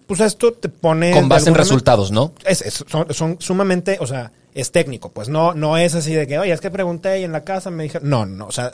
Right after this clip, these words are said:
Speaker 1: hay, hay todas unas metodologías
Speaker 2: Claro.
Speaker 1: perfectamente probadas, estándares internacionales, que, o sea, y es todo un cuerpo de investigadores sumamente profesionales que hacen,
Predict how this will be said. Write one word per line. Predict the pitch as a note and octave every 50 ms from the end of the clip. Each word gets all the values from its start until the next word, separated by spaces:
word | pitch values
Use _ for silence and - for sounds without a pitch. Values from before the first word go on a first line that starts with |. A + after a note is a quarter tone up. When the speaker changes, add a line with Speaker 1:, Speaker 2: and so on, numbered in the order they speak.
| B2 B2+ C3
Speaker 1:
hay, | B2 D3 D#3+ D#3 -
hay | D3 D3 D3
todas | D3 - F#3 G3
unas | A3 A#3 B3 A3+
metodologías | G#3 F3+ D3 - D3 C#3 C3 B2+ B2 - - D#3 D#3+ E3 E3+ F3 E3+
Speaker 2:
Claro. | - B2 A#2 G#2 G2
Speaker 1:
perfectamente | F#2+ - - - - - - G3+ G3 G3 G3 G3+
probadas, | E3+ - D3+ C#3+ C#3 C#3 C#3 D3 D3+ D3+ - - - - -
estándares | C#3+ C3 - - C#3 D3+ E3 E3+ F3+ E3
internacionales, | F#3 E3 D3 D3 C#3+ C3+ A#2+ - C3 B2+ C3+ C#3+ D3 D3 D3+ -
que, | D#3+ D#3 B2+
o | D3 D3
sea, | - F#3+ D3+ C3 A#2+ - - _ -
y | - C#3+ D3
es | E3 D3 D3+ -
todo | - F#3 F#3+
un | G#3+ G#3+
cuerpo | - F#3+ F#3+ F#3 F#3 F#3 F#3 G3+ G3
de | F#3 F3+
investigadores | E3+ D#3 C#3 - - C3 B2+ A#2+ B2 C3+ C3+ D3+ D#3 - - -
sumamente | - - - F#3 A3 A#3 A#3+ A3+ B3 G#3+
profesionales | F#3+ F#3 C#3+ D3 C3 D3+ C#3+ C3+ C3+ C3+ C#3 F3+ G#3 - -
que | - - C3+ B2+
hacen, | C3 C#3+ D3+ - G3+ G3 G3 G3+ -